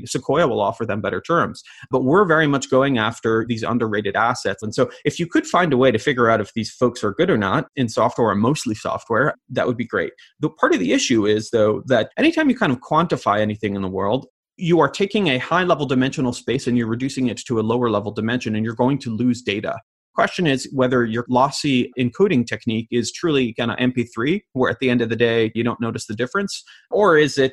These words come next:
something more aggressive? Are you losing kind of too many pixels or too many bytes along the process? In an attempt to reduce a person to a number, you know,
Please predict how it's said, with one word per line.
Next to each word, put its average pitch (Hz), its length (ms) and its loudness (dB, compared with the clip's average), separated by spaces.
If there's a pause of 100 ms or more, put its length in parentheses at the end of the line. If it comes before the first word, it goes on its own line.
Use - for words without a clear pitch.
something 135 320 2
more 127 160 6
aggressive? - 460 -6 (320)
Are 139 100 0
you 127 140 4
losing 139 360 0
kind 117 160 -2
of 110 100 -10
too 147 120 -2
many 120 160 2
pixels 117 500 -4
or 107 60 -10
too - 160 -4
many 113 180 -2
bytes 107 280 -2
along 101 220 -4
the 90 80 -8
process? - 460 -4 (280)
In 143 160 2
an 135 100 4
attempt 151 360 0
to 135 220 2
reduce 131 360 0
a 107 60 -6
person 127 360 -2
to 104 140 -6
a - 20 -2
number, 120 360 0
you 117 100 -2
know, 110 160 -2